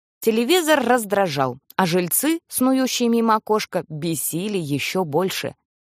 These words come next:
Елизавета Петровна ждала ночи, когда можно будет отключить свет и отдохнуть.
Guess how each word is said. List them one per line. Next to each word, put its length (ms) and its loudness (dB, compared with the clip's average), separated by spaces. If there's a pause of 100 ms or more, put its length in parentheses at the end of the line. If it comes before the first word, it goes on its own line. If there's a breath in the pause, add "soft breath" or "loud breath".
(160)
Елизавета 480 0
Петровна 480 2
ждала 360 2
ночи, 500 -2
когда 280 -2
можно 320 -2
будет 300 -2
отключить 500 -4
свет 480 -4
и 180 -6
отдохнуть. 840 -6